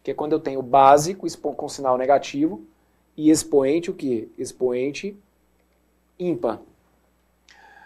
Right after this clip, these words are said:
Quando a minha base tem sinal negativo e o expoente é ímpar, o meu resultado é o quê? É negativo, perfeito?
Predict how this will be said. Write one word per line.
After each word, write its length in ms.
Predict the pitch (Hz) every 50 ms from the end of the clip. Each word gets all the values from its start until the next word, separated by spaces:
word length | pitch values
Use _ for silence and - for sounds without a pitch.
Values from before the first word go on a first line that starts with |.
| - - _ _ _
Quando 200 | - 156 160 160
a 40 | 165
minha 160 | 175 170 160
base 380 | 147 156 165 185 208 214 202 202
tem 160 | 208 214 208
sinal 240 | - - 196 190 202
negativo 720 | 202 190 190 180 175 - - 160 147 135 120 107 107 - _ _
e 80 | - 127
o 60 | 135
expoente 500 | 135 - - - 135 131 135 131 123 -
é 60 | 117
ímpar, 420 | 127 160 180 170 175 131 113 113 - _ _
o 80 | - 139
meu 200 | 135 143 156 147
resultado 680 | 143 147 147 131 135 127 - - 127 131 151 165 160 160
é 80 | 156
o 80 | 170 190
quê? 360 | 180 - 139 120 110 107 - - _ -
É 300 | - 120 120 143 180 - - _ _ _ _ _ _ _ -
negativo, 580 | 135 131 135 170 185 185 - 185 143 113 - - _ _ _ _ _
perfeito? 440 | - 117 113 - 160 185 185 185 -